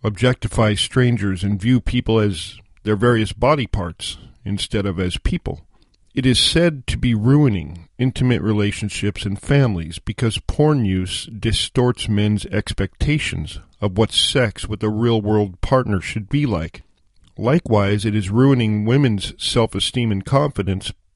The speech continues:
because they can't measure up to the appearance and the sexual antics of the women on screen. It's also reported to have physical effects, causing erectile dysfunction and delayed ejaculation in young men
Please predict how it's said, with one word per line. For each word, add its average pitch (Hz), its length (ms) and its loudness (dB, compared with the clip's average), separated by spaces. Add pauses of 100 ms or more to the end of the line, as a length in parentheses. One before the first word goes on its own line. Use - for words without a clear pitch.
(160)
because 113 320 -2
they 127 100 2
can't 147 300 0
measure 135 360 2
up 151 140 0
to 123 100 -2
the 107 140 -2
appearance 135 640 0
and 117 140 -4
the 110 60 -2
sexual 120 600 0
antics - 680 -4 (160)
of 110 120 0
the 113 120 2
women 107 280 4
on 104 160 2
screen. 101 460 -2 (800)
It's - 160 -4
also 151 280 2
reported 104 600 -2
to 107 100 0
have 98 240 -2
physical 107 580 -2
effects, - 600 -8 (480)
causing 113 420 2
erectile 131 760 2
dysfunction 120 760 -2
and 113 160 0
delayed 117 480 0
ejaculation 113 960 0
in 110 220 0
young 123 320 4
men 110 300 2